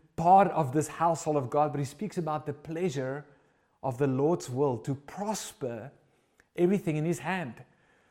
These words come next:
So if we are within the hands of Jesus, being, being part of this,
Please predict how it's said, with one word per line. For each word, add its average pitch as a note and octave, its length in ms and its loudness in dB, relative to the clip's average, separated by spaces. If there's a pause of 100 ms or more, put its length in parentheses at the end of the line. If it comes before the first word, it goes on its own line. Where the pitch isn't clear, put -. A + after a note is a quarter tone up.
(360)
So G3 140 4
if D3+ 120 4
we G3+ 480 6
are E3 380 8 (200)
within F3 280 6
the F3+ 80 6
hands F#3 360 2
of C3+ 180 2
Jesus, C#3 680 0 (400)
being, E3 280 2 (160)
being E3+ 180 4
part G3 260 6
of E3 140 4
this, D#3+ 280 4